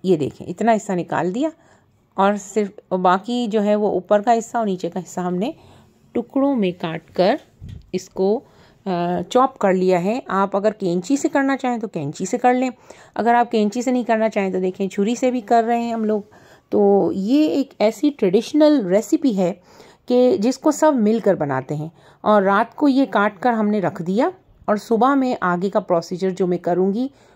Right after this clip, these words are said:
वो आपको इस वीडियो में नज़र आएगा। ये रात के वक्त हम लोगों ने इसे अच्छी तरह धोने के बाद थोड़ा सा पंखे में रखा, जब ड्राई हो गया तो इसे काट कर हमने एक थाल में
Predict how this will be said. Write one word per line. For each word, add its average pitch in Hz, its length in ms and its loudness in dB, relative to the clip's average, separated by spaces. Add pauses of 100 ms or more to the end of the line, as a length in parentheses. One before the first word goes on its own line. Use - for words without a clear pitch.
(160)
वो 254 180 4
आपको 190 420 2
इस 185 220 -2
वीडियो 175 180 -4
में 165 100 -4
नज़र 160 280 -2
आएगा। 220 400 0 (480)
ये 196 360 2
रात 180 280 0
के 233 100 -4
वक्त 226 220 0
हम 202 120 0
लोगों 196 240 0
ने 196 140 0
इसे 185 280 -2
अच्छी 185 220 -4
तरह 175 240 -2
धोने 165 320 -4
के 240 120 -4
बाद 226 300 0 (120)
थोड़ा 175 200 2
सा 160 260 -2
पंखे 160 360 -4
में 226 100 0
रखा, 233 320 -2 (340)
जब 170 240 -2
ड्राई 170 280 2
हो 247 160 4
गया 226 240 2
तो 175 140 -4
इसे 160 240 -6 (200)
काट 175 300 -4
कर 240 160 2
हमने 180 260 -2
एक 170 180 -8
थाल 156 300 -2
में 220 180 0